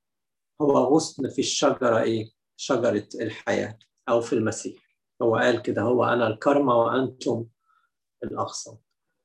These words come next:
ما بيعملش تلات حاجات أساسيين، وبيعمل حاجة مهمة أوي قصادهم. قال عنهم المزمور كده: "لم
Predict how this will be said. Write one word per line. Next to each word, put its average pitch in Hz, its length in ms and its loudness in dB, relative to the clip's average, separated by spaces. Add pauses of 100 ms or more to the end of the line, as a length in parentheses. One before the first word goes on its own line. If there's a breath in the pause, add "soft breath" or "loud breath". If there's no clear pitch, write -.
(520)
ما 127 100 2
بيعملش 160 600 4
تلات 175 280 2
حاجات 139 460 -2
أساسيين، 113 680 -4 (140)
وبيعمل 131 540 0
حاجة 123 420 -2
مهمة 117 400 -4
أوي 113 220 0
قصادهم. - 380 -12 (800)
قال 143 140 2
عنهم 131 400 0
المزمور 120 600 -2
كده: - 320 -2 (540)
"لم 139 580 2